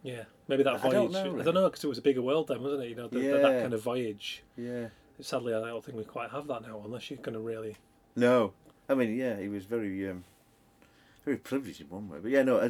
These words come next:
Speaker 2: But anyway, he, as I say, he came back to, to, to, to Cumbria and, uh, sort of fell off the radar a bit. Really, he seemed to hide this stuff away for some reason. He was almost like he,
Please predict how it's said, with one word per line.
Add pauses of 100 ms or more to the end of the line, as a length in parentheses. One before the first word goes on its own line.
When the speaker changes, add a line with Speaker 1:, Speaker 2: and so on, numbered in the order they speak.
Speaker 2:
But
anyway,
he,
as
I
say,
he
came
back
to, (280)
to, (100)
to, (140)
to
Cumbria
and,
uh, (600)
sort
of
fell
off
the
radar
a
bit.
Really,
he
seemed
to
hide
this
stuff
away
for
some
reason.
He
was
almost
like
he,